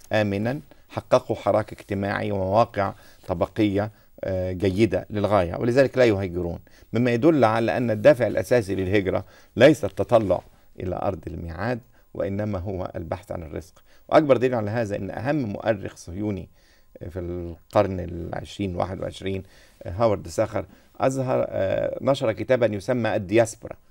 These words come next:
أي الشتات، لا توجد فيه فصول عن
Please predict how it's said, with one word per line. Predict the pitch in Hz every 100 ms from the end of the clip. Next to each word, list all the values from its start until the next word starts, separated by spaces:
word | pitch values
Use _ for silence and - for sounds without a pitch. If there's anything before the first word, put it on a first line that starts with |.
| - -
أي | 110
الشتات، | - 98 101 82 - - - _ _ -
لا | 110
توجد | 151 131 127
فيه | 139 120
فصول | 98 - 110 104 110 _ _ - 104
عن | 110 104